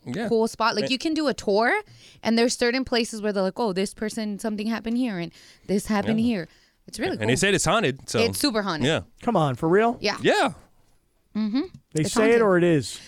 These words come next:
Speaker 2: No, so
Speaker 1: I mean,
Speaker 2: they do
Speaker 1: both.
Speaker 2: say, yes, they do say it's haunted. They've had, like, the, it's not, what, what are they called? The paranormal people that would go in there?
Speaker 1: Paranormal experts or whatever,
Speaker 2: Yeah.
Speaker 1: or whatever.
Speaker 2: Yeah, it's like a
Speaker 1: Like the
Speaker 2: hot
Speaker 1: Ghostbusters.
Speaker 2: Yeah, the, the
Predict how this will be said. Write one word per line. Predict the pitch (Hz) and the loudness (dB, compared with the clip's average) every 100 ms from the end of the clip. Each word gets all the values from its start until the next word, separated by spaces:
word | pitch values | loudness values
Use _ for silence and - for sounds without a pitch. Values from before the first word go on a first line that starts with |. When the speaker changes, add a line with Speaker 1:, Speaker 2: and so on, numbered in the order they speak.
| - | -8
Speaker 2:
No, | 240 285 262 - | 0 2 0 -2
so | 214 302 | 0 0
Speaker 1:
I | |
mean, | 220 | 2
Speaker 2:
they | 294 | 0
do | 247 196 | 2 2
Speaker 1:
both. | 233 | 2
Speaker 2:
say, | - 285 254 202 - - | 2 2 2 0 -8 -6
yes, | 214 185 - | -4 -4 -6
they | - 214 | -2 0
do | 180 262 | 2 0
say | 254 254 | 2 0
it's | 240 - | 0 -2
haunted. | 208 208 226 254 247 - - - | 0 2 2 2 0 -4 -20 -6
They've | 196 214 208 | 0 0 0
had, | 202 220 226 208 | 0 2 2 0
like, | 214 202 | -2 -2
the, | 202 185 175 - _ - _ _ _ | -2 0 0 -2 _ -20 _ _ _
it's | - | -6
not, | 302 220 170 | 0 0 0
what, | 240 220 | -4 -2
what | 269 | -2
are | |
they | 277 285 | 0 -2
called? | - 233 214 | 2 0 0
The | |
paranormal | - 226 226 214 226 226 220 | -2 -2 0 0 0 0 -2
people | 233 226 240 247 | -4 -2 0 2
that | 214 | 2
would | 185 | 0
go | 175 214 | 0 0
in | 214 | 2
there? | 226 226 | 2 2
Speaker 1:
Paranormal | 247 139 139 131 | 2 0 0 -2
experts | 139 - 139 - | -4 -2 -4 -2
or | |
whatever, | 139 135 220 | -2 2 2
Speaker 2:
Yeah. | - | 2
Speaker 1:
or | 123 | 0
whatever. | 113 90 90 - | 0 -2 -8 -18
Speaker 2:
Yeah, | - 202 220 | -4 0 0
it's | 208 | 0
like | 262 247 | -2 0
a | |
Speaker 1:
Like | 220 | -2
the | 190 | 2
Speaker 2:
hot | 196 208 | 2 4
Speaker 1:
Ghostbusters. | 208 220 202 196 196 - - - - | 2 2 2 2 0 -2 -6 -14 -12
Speaker 2:
Yeah, | 233 294 302 294 294 - - | -4 2 4 2 0 -10 -16
the, | 190 247 220 | -2 0 2
the | 240 240 | 0 0